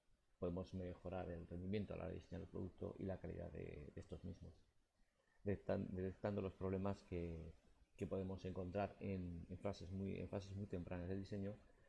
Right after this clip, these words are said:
tratando de ser una herramienta integral, que se integra dentro de nuestra herramienta de, de diseño, que es fácil de, de usar y que permite a los diseñadores, bueno, ingenieros, de lograr, eh,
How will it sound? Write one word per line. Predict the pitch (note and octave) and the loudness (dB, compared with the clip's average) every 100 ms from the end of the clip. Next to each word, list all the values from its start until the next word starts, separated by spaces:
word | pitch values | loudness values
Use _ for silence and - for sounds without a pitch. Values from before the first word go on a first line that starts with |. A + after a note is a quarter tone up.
| - - | -20 -4
tratando | F#2+ F#2+ G2+ | 2 4 4
de | G2 | 4
ser | G#2 | 2
una | G2 F#2+ F#2+ | 2 4 4
herramienta | G2 G2 G#2 G2 A2 - - _ _ _ | 4 4 4 2 2 0 -20 _ _ _
integral, | G#2 F#2+ F#2 G2+ G#2+ | -2 0 2 2 0
que | - | -4
se | F#2 | -4
integra | G2 F#2+ F#2+ | -2 0 2
dentro | G#2 F2+ F2+ | 0 0 -2
de | |
nuestra | F2 - E2+ | -4 -6 -6
herramienta | E2+ F2 F2 F#2 | -4 -4 -2 -2
de, | F2+ F2 | -2 -2
de | F2+ F#2+ | -2 0
diseño, | A#2+ A2 A#2+ - | 2 0 0 0
que | G#2+ | 0
es | - | 0
fácil | G2+ - E2+ D#2+ | -2 -2 -6 -4
de, | F2+ F2 | -4 -2
de | G2 | -4
usar | F#2 G2 - - - - - - | -2 -2 -4 -8 -20 -20 -20 -6
y | - A2 G#2 F#2 F2+ F2 E2+ | 0 4 4 4 4 2 -2
que | - - | -2 0
permite | F#2+ G2 G2 | 2 2 2
a | F#2 | 2
los | F#2+ | 2
diseñadores, | G2 F#2+ G2 G2 G#2 F2 | 2 4 6 4 0 -6
bueno, | E2+ E2 - | -6 -8 -8
ingenieros, | F2 F2+ F2+ F#2 F#2+ | -6 -2 -2 -2 -2
de | F2+ E2+ E2 D#2+ D#2+ | -2 -2 -4 -6 -4
lograr, | F2 E2+ F#2 - - - - - - _ | -2 0 0 -2 -8 -20 -20 -20 -20 _
eh, | - F#2 F2 | -2 0 2